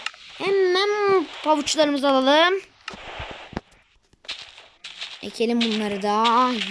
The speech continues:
Yeah. Tarlacı seviyorum. İşimi çok seviyorum. Yeah. Neyse hadi gidelim. Değişik değişik haller oluyor.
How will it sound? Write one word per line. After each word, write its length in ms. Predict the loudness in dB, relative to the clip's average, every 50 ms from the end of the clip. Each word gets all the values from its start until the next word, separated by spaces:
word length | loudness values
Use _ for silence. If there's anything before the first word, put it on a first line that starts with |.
| -2 -2
Yeah. 420 | 0 0 0 -2 -2 -4 -6 -8 -6 -6 -6 -4 -4 -8 -12 -14 -14 -12 -12 -10 -8 -10 -10 -10 -10 -12 -12 -12 -12 -12 -12 -14 -14 -12 -10 -10 -10 -8 -8 -10 -10 -10 -12 -12 -12 -12 -14 -16 -16 -14 -14 -14 -14 -12 -14 -14 -16 -18 -20 -20 -20 -20 _ _ _ -12
Tarlacı 840 | -6 -2 0 0 4 4 4 4 4 4 6 6 8 6 6 4 0 -2 -8
seviyorum. 640 | -6 -4 2 4 4 6 6 6 4 2 2 0 -2 -6 -8
İşimi 380 | -8 -8 -8 -8 -6 -2 -2 -2 -2
çok 320 | 0 2 2 2 2 0
seviyorum. 880 | -6 -6 -4 -2 0 2 2 2 4 4 2 2 2 0 2 2 0 -2 -4 -10 -16 -16 -10 -8 -6 -6 -2 0
Yeah. 880 | 2 4 4 4 6 6 6 6 6 6 4 4 2 2 2 0 0 -4 -8 -12 -18 -18 -16 -14 -6 0
Neyse 400 | 2 4 4 2 2 2 4 4
hadi 220 | 4 4 2 -2 -4 -4 -2
gidelim. 420 | -2 0 2 2 4 4 4 4 4
Değişik 300 | 2 0 0 -4 -2 -2
değişik 260 | -2 -2 0 0 0
haller 240 | 0 2 2 2 2
oluyor. 340 | 2 2 4 4 2 2